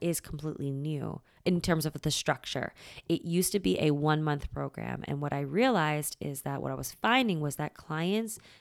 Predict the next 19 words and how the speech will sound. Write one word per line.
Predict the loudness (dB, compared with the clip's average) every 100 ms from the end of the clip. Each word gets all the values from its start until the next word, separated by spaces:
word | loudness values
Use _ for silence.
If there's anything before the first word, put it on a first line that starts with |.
| _
needed | -4 -2 0 0 -2 -8 -10
more | -4 -2 -2 -4 -10 -18
time. | -10 -6 -4 -4
It | -6
was | -8
too | -8 -2 0
jam-packed. | 2 0 0 -4 -4 -6 -16 -20 -20 -20 -20 -18 -6
Um, | -2 0 0 -2 -6 -14 -8
I | -2
mean, | -2 0
this | 0
is | 0 2
the |
way | 2 4 4 2
that | 0 -2
I | -2
was | -2 -4
taught | -2 2 2 2
actually, | -4 -4 -6 -4 -4